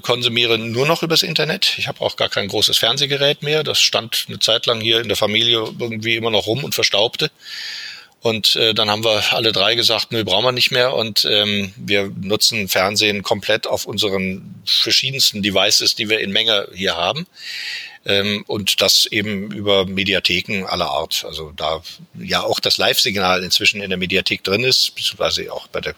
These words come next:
bei den Kollegen in der Mediathek drin ist, ähm, kann man ja auch live dann da auch entsprechend nutzen. Und das funktioniert gut. Und, äh, Babylon Berlin,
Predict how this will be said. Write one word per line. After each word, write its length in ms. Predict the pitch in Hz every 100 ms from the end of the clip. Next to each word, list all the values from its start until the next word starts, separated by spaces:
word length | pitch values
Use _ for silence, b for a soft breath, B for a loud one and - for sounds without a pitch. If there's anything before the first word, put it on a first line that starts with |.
| _
bei 80 | -
den 100 | 80
Kollegen 380 | - 90 104 113
in 60 | 98
der 100 | 98
Mediathek 440 | 98 95 - 95
drin 180 | 98 95
ist, 200 | 98 B B B B B B -
ähm, 420 | 98 90 90 87 B - _ - - - - 175 170 - -
kann 140 | 107
man 80 | 107
ja 80 | 95
auch 120 | 101
live 280 | 95 110 -
dann 280 | 90 80 85 98 - -
da 100 | 87
auch 200 | 110 -
entsprechend 420 | - 87 80 78
nutzen. 320 | 82 - 101 - B B B B B B
Und 120 | 87
das 80 | 92
funktioniert 500 | - 90 95 80 76
gut. 260 | 82 87 -
Und, 280 | 73 - -
äh, 200 | 85 80
Babylon 460 | 85 87 95 92
Berlin, 800 | 87 85 101 120 113 107 117